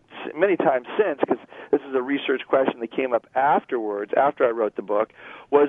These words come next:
that, well, what's the possibility that she arrived early? And what, and you can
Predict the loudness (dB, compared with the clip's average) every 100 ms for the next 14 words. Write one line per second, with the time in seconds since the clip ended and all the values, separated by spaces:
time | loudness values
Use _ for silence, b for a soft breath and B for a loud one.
0 | 4 2 2 0 0 0 0 0 -2 0
1 | 0 0 -2 2 4 4 4 4 4 2
2 | 0 B B B B B B B _ -6
3 | -2 2 2 2 2 2 2 2 4 4
4 | 2 -2 _ b b -4 -4 -2 0 2
5 | 0 0 -2 -2 -6 -6